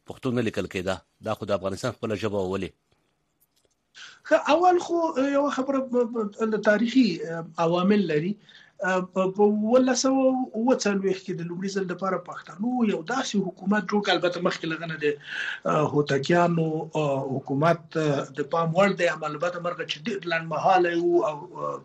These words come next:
Speaker 2: ډېره برخه یې هم په جګړو کې تېره شوه او یو مشخصه سیاسي جغرافیه ورته ونه ټاکل شوه.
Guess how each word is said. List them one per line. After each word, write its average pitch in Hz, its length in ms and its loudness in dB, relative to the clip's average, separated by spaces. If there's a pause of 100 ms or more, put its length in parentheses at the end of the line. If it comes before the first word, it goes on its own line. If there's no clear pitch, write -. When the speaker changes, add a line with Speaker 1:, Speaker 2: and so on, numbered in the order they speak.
(100)
Speaker 2:
ډېره 165 200 4
برخه 160 340 2
یې 160 100 -2
هم 170 60 -6
په 160 220 -6 (440)
جګړو 160 440 4
کې 185 180 -2
تېره 170 280 0
شوه 170 140 0
او 151 120 0
یو 135 300 -2
مشخصه 147 580 -2
سیاسي 135 340 -6
جغرافیه 156 540 -2
ورته 139 320 -6
ونه 139 140 -6
ټاکل 135 340 -10
شوه. - 200 -10